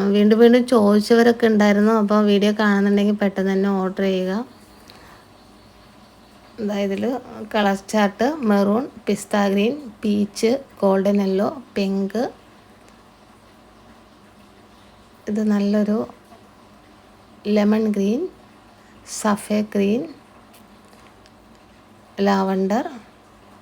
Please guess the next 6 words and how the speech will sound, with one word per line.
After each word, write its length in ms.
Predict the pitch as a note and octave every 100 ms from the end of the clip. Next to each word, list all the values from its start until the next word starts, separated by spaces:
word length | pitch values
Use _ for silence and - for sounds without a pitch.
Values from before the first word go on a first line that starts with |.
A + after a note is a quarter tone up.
| A3
മെറൂൺ, 420 | G3 F#3+ G3 A#3+ E4 - - - - - - - - _ - - - - - - - - -
ഒരു 100 | G#3+ G#3 -
ടീൽ 220 | G#3 G3+ G3
ബ്ലൂ, 160 | F#3+ F3 - - - - - - - - - - - - - - - - - - - - - - - - - - - - - G3+ - G3+ - - - - - - - - - - -
ഇത്രയും 340 | G#3 A3+ A3+ A#3
കളർ 200 | A3+ G#3